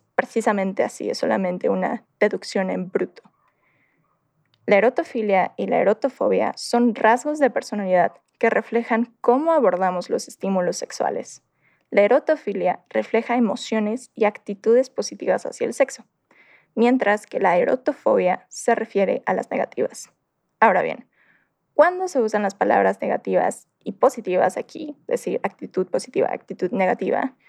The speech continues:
no significa que haya una buena y otra mala, o que haya una mejor que la otra. Son rasgos de personalidad y están vis-, vinculados a otros rasgos como la extraversión y la amabilidad, por lo que es realmente difícil sacar conclusiones sobre las personas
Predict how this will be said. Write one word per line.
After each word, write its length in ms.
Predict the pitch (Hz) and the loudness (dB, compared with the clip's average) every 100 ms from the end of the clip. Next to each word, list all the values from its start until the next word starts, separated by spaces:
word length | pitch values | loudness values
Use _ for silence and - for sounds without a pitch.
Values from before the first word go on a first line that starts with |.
| _ _ - | _ _ 0
no 280 | 233 277 | 2 2
significa 680 | 330 349 - 208 311 - 185 | 0 -6 -4 -4 -2 0 0
que 200 | - - | 0 2
haya 400 | 190 190 190 190 | 2 2 0 -2
una 240 | 214 208 190 | -4 0 0
buena 580 | 180 196 190 131 - _ _ | 2 0 0 -4 -8 _ _
y 120 | - | 0
otra 240 | 190 - 196 | 2 2 2
mala, 420 | 190 - - - - | 2 0 -6 -12 -2
o 140 | 202 | 2
que 60 | 214 | 4
haya 200 | 208 226 | 4 2
una 140 | 226 | 2
mejor 340 | 208 - 214 220 | -2 -2 -4 0
que 120 | 196 | 0
la 120 | - | 0
otra. 300 | - - - _ _ _ - | 0 -6 -8 _ _ _ -10
Son 240 | - 302 | 0 2
rasgos 400 | 302 277 294 294 | 4 4 4 0
de 100 | 269 | 0
personalidad 680 | - - 190 190 185 185 185 - | 0 -6 -6 0 2 4 2 0
y 60 | |
están 320 | 202 - 233 | -2 0 2
vis-, 180 | 240 254 _ _ | 2 -2 _ _
vinculados 640 | 226 214 202 196 180 175 - - - - - | -2 -2 2 4 4 0 -6 -16 -20 -20 0
a 120 | 208 | 2
otros 300 | 202 208 - | 2 0 -4
rasgos 400 | - 220 - - | 0 0 0 -4
como 320 | - 202 - - | 0 -2 0 -2
la 260 | - - _ | -2 -4 _
extraversión 800 | - - - 180 180 - 196 185 | -6 -2 2 2 2 -2 -2 0
y 120 | - | -2
la 80 | 185 | 0
amabilidad, 540 | 180 175 185 196 - - _ _ | 2 0 2 2 2 -2 _ _
por 100 | 233 | 4
lo 160 | 262 254 | 4 4
que 80 | 294 | -2
es 120 | 277 - | -2 -2
realmente 640 | 285 320 339 285 277 254 | 2 2 2 0 0 4
difícil 540 | 226 208 202 196 190 202 | 4 2 -4 -6 -8 -6
sacar 320 | 185 202 190 | -2 0 0
conclusiones 640 | 208 202 202 190 185 180 | -2 -4 -4 0 0 0
sobre 220 | 190 185 185 | 0 2 2
las 160 | 185 | 0
personas 540 | - - 196 180 196 | -4 -6 -4 -2 -6